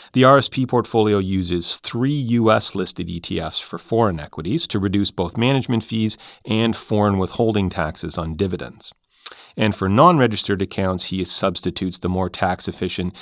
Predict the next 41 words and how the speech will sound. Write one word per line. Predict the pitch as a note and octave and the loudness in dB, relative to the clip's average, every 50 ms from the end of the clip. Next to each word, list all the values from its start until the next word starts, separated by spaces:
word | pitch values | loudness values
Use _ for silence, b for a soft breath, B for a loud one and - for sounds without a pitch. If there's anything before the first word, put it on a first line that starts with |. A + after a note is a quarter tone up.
| B B B F#2 | B B B -4
B | F#2 G#2+ G#2+ | 0 2 2
M | G#2+ G#2 | 4 4
O | G2 F#2+ | 2 2
Discount | E2+ F#2+ G2 - - - - F#2+ F2+ E2+ D#2 | 2 0 -2 -2 -2 -2 -2 -2 -2 -2 -2
Bond | F2 G#2 A2 A#2 A#2+ G#2+ F#2 | 0 4 6 6 6 4 2
Index | F2+ F2 D#2+ D#2+ F2+ - - - | 0 -2 -2 -4 -6 -8 -8 -8
E | E2 | -8
T | D2 - - D#2+ D#2 | -10 -10 -8 -6 -4
F, | E2+ A2+ C3 - - - | -4 -4 -4 -4 -12 -16
with | - | -18
the | - - | -18 -12
ticker | - - F#2+ - - F2+ E2+ E2 | -8 -8 -8 -6 -6 -6 -6 -4
Z | D#2+ D#2+ E2+ F2 G2 F#2 E2+ D#2+ | -4 -4 -4 -2 -2 -4 -4 -6
D | E2 E2+ E2 D#2+ | -8 -8 -8 -6
B, | D2+ G2+ C3 D#3 F3 F#3 F#3 B B B B B B B | -4 -2 0 0 0 -2 -2 B B B B B B B
in | B C#3 B2+ A#2 | B 2 2 2
place | - - A2+ G#2 G2 - - | 4 2 2 4 4 2 0
of | F#2 | 0
the | E2+ F2+ | 0 -2
traditional | - - - G2 F2 A#2 C3 - - G2 F2+ E2+ | -4 -2 -2 0 2 2 0 0 0 -2 -2 0
bond | E2+ F2 F2 F2 F2 E2+ | 0 -2 -2 0 -2 -4
fund | - - F2+ F2 F2 | -2 -2 -2 -2 -2
in | E2+ E2 E2+ | -2 -2 0
my | F2 F#2+ G2+ G2 | 2 2 2 2
model | F2+ F2 E2 - - - | 2 0 -2 -4 -6 -10
portfolios. | - - - - - - C#2 C2 A#1 - - - - - - - _ _ _ - B B B B B B B B B B B B | -10 -12 -12 -12 -12 -14 -12 -12 -14 -16 -18 -18 -18 -20 -20 -20 _ _ _ -20 B B B B B B B B B B B B
Now, | - E3 D#3 | 2 2 4
both | D3 F3+ F#3 F3 F3+ | 6 6 4 4 4
Justin | G#3 G#3+ G#3+ - - G#3 | 2 0 0 0 0 0
and | F3+ D3 | 0 2
I | D3 C#3 B2+ | 2 2 2
have | C3+ B2+ A2 | 2 0 0
received | A2 G#2 - - A#2 A2+ G#2 | 0 0 0 0 0 0 0
a | G2 | 0
number | F#2+ G2 G2+ A2 B2 C3 B2+ B2 | 0 2 4 4 4 4 4 4
of | A2+ - - | 2 2 0
questions | - - G2 F#2+ - - F#2+ F2+ - | 0 0 0 0 0 -4 -6 -6 -6
from | - F#2+ F#2 | -6 -4 -4
readers | F2+ F#2 F#2+ F2+ F2+ F2+ - | -2 -2 -2 -2 -4 -4 -2
like | F#2+ G2 A2+ C3+ C3 | 0 0 0 0 -2
Carol | - - E2+ C2 C2+ D#2 F#2+ - | -8 -8 -8 -8 -6 -8 -8 -10